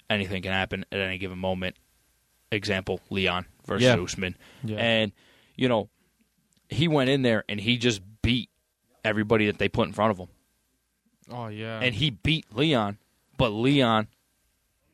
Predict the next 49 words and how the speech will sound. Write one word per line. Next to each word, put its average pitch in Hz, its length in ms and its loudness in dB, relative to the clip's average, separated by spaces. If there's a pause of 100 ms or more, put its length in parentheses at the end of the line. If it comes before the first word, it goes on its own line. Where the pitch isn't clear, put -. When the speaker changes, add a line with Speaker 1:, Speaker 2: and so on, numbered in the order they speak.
(520)
Speaker 1:
caught 98 200 -4
him 107 60 -2
with 110 100 -2
that 123 140 4
head 135 160 2
kick. 90 200 -10 (300)
He 107 340 -2
Speaker 2:
Yeah. 110 60 2 (120)
Speaker 1:
had 123 160 2
Leon 131 340 2
beat. 139 260 -2 (100)
It 101 120 -6
is 104 160 2
what 110 140 4
it 113 100 2
is. 131 260 2 (320)
That's 110 200 -2
the - 80 -10
fight 139 260 2
game. 104 220 0 (540)
Speaker 2:
Yeah. 117 420 -2 (120)
Speaker 1:
Um, 107 440 2 (340)
Speaker 2:
It's 120 160 -4
just 117 200 -6
like, 120 140 0
I 113 60 0
don't 120 180 0
know, 123 100 0
man. 113 360 0 (180)
I 135 200 2
just 143 180 -2
can't, 170 240 0
I 104 100 -6
just - 220 -8
can't 110 220 -4
wait 95 160 -8
to - 100 -12
watch 90 340 -6
it. 92 160 -8
Speaker 1:
Nah, 147 200 4
me 143 140 4
neither. 110 220 4
This, 127 360 2
this 131 240 2
is 135 120 -2
gonna 113 480 4
be 107 240 0
nuts. 101 540 0 (200)
Um, 101 600 4